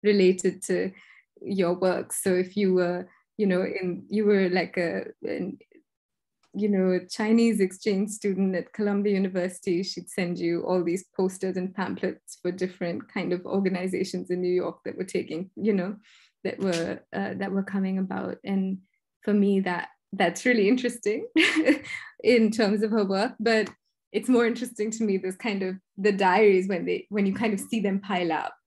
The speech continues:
because there's a lot of them, obviously. Um, she did that for a very long time. Um, but most interestingly, when you're talking about political prisoners,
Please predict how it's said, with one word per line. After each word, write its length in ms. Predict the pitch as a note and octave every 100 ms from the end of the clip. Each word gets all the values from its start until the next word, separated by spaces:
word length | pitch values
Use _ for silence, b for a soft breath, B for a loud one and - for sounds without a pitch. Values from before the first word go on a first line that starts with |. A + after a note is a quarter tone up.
| -
because 640 | F3+ F3+ F3+ E3 F#3 - - -
there's 180 | G3 F#3+
a 60 |
lot 240 | E3 D#3 -
of 120 | -
them, 320 | - - G#3 -
obviously. 580 | F3+ F#3 F#3 - G#3+ A3 b b b -
Um, 240 | F#3+ G3+
she 200 | G3 A3
did 220 | F#3+ F#3+ -
that 160 | - -
for 80 | G3+
a 40 |
very 180 | F#3+ G3+
long 200 | - G#3
time. 360 | G#3 G3+ G#3+ A3+ _ _ _ -
Um, 380 | G#3 G3+ G3+ G#3 _ _ _ _ _ _ _ -
but 400 | A3 G#3 G3 - _ -
most 360 | A#3 A#3+ A#3
interestingly, 680 | - A#3+ A#3+ A#3+ A3+ G#3+ A3
when 160 | G#3+ G#3
you're 100 | G3
talking 320 | G#3+ G#3+ G#3+
about 280 | G3 F#3+ -
political 440 | A#3 A3 G3+ F#3
prisoners, 680 | - C#4+ C4 G3+ F#3 F#3+